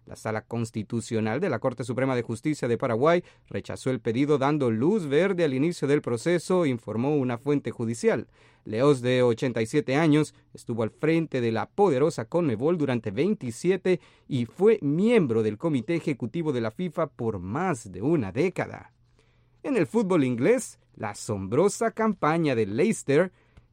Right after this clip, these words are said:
por su primer título de la Liga Premier se completó sin jugar el lunes cuando su escolta, el Tottenham, no pasó del empate dos a dos ante el Chester.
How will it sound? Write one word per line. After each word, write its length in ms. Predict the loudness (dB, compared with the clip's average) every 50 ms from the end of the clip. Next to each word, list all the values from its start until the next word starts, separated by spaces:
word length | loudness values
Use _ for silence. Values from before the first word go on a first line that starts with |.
| _ _ -18 _
por 180 | -6 -6 -6 -6
su 340 | -6 -4 -2 0 0 0 0
primer 280 | -2 0 2 2 0 0
título 360 | 0 -4 -2 -2 -2 -2 -2
de 60 | -2
la 120 | -2 -2
Liga 260 | -2 -2 0 0 0 0
Premier 360 | 0 0 0 2 2 2 0
se 120 | -2 -4
completó 500 | -2 -2 -2 -2 -4 -4 -2 0 0 0
sin 340 | 0 0 -2 0 2 2 2
jugar 340 | 2 2 2 2 4 4 4
el 100 | 4 4
lunes 300 | 6 6 6 4 4 4
cuando 320 | 2 2 2 2 2 0
su 160 | 2 4 4
escolta, 440 | 4 4 4 4 4 4 4 4 2
el 100 | 0 2
Tottenham, 460 | 2 0 2 2 0 0 0 0 0
no 140 | -2 -2 -2
pasó 200 | -4 -4 -2 -2
del 140 | -2 0 0
empate 380 | -2 -2 -2 -4 -2 -2 -2 -2
dos 240 | -2 -2 -2 -4
a 80 | -4 -4
dos 240 | -4 -4 -4 -4 -4
ante 200 | -6 -6 -6 -8
el 80 | -4
Chester. 480 | 0 0 0 0 0 -4 -8 -8 -10